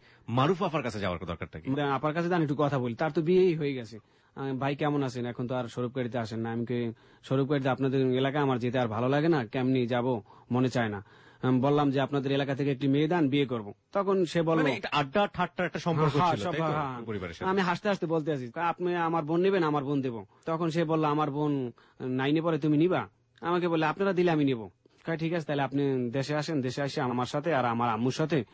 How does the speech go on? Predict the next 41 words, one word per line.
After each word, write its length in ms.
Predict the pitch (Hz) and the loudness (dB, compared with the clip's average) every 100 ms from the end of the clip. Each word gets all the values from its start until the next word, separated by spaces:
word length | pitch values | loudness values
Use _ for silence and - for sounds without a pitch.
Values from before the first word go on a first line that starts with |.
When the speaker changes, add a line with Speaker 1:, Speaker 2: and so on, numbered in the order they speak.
| - | -14
Speaker 2:
কথা 200 | - 117 117 | -4 -2 0
বলে 180 | 117 110 | -2 -2
যান।" 160 | 101 - - - | -4 -10 -18 -10
আচ্ছা, 240 | - 127 135 | -6 -2 0
আমি 120 | 120 | 2
কি, 80 | 120 | 0
"ঠিক 160 | 127 131 | 0 2
আছে, 140 | 127 123 | 2 2
আমি" 100 | 127 | 2
Speaker 1:
এই 80 | |
যে 80 | 127 | 4
আপনি 180 | 151 143 139 | 2 2 -2
বিয়ে 200 | 104 104 | 0 0
করার, 260 | 117 113 90 82 | 0 0 -2 -6
এটা 180 | 85 | -6
কি 120 | 101 113 95 - | -6 -6 -10 -6
ঠাট্টা 220 | 101 - | -6 -2
মশকরা 320 | 117 120 143 | 0 0 -2
করছিলেন 320 | 135 151 - 208 | -2 -2 -2 -2
নাকি 160 | 170 | -2
সিরিয়াসলি 360 | 147 135 123 107 | 0 0 0 0
চিন্তা 160 | 95 85 | -4 -2
ভাবনা 160 | 80 76 | -2 -2
Speaker 2:
এ, 40 | |
Speaker 1:
করছিলেন? 240 | 78 156 | 0 4
Speaker 2:
না, 100 | 165 156 | 4 4
এটা 140 | 151 175 | 2 0
আমি 120 | 175 | 0
ঠাট্টা 280 | 151 170 185 | 0 0 2
মশকরা 340 | 175 156 170 | 0 0 0
করছিলাম। 380 | 151 160 180 196 | 0 -2 0 -2
Speaker 1:
আচ্ছা। 240 | 202 - 160 | -2 -6 -8
Speaker 2:
হুম, 180 | 127 104 104 | -8 -8 0
দু 80 | 160 | 2
মাস 140 | 165 | 2
পরে 160 | - 160 | 2 0
দেশে 240 | 147 135 | 0 -2
গেছি। 200 | 123 110 104 _ _ | -6 -8 -12 _ _
তার 260 | - 151 143 | -2 0 0
সঙ্গে 220 | 139 139 | -2 -2
বলল 220 | 139 139 | 0 0